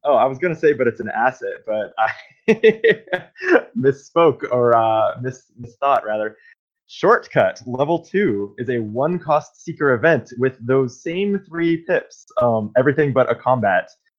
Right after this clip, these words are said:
But it acts a little bit like an asset because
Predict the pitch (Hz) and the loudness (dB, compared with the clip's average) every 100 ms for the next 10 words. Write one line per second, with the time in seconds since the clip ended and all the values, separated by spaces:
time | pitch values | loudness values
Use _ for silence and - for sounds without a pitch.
0 | _ _ _ _ _ 127 117 139 - 269 | _ _ _ _ _ 4 4 6 4 2
1 | - 151 120 110 110 113 - 98 - 117 | 2 4 6 4 4 2 -2 -4 -2 -2
2 | - 131 120 135 120 120 117 101 _ | -2 -6 -4 0 2 4 2 -2 _